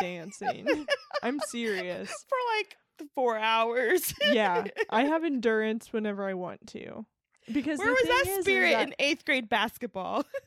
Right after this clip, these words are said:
Speaker 1: Okay, basketball is different. Okay, so, like, if I'm dancing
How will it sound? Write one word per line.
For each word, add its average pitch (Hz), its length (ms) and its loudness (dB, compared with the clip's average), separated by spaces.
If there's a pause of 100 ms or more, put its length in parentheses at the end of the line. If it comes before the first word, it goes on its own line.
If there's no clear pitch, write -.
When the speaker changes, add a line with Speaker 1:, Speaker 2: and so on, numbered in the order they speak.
(920)
Speaker 1:
Okay, 240 360 -2
basketball 262 580 -2
is 240 220 -4
different. 180 580 -8 (240)
Okay, 233 380 -2
so, 262 180 -4
like, 247 260 -2
if 233 160 -4
I'm 277 300 -6
dancing 202 800 -6